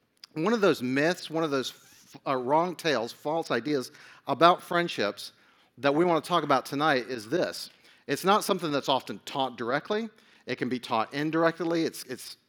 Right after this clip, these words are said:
kind of passively communicated. And that's this, that friendships are there for, you know, you, you wanna have some fun, you wanna hang out with friends, you want to have some laughs,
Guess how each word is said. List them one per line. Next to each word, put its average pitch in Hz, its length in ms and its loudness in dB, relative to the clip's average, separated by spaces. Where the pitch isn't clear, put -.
kind 127 160 -4
of - 120 -8
passively 135 560 -2
communicated. 156 640 -4
And 143 100 0
that's 160 160 4
this, 160 340 2
that 143 360 4
friendships - 880 0
are 135 160 2
there 170 300 6
for, 139 600 2
you 175 60 -2
know, 147 120 6
you, 151 260 0
you 151 180 -6
wanna 139 180 2
have 127 120 -2
some 123 140 -10
fun, 165 320 4
you 147 80 0
wanna 131 160 -2
hang 131 220 -2
out 147 120 2
with 156 120 -4
friends, 143 460 -2
you 120 80 -4
want 120 260 -2
to 110 280 -2
have 135 240 2
some 123 160 -4
laughs, 151 500 2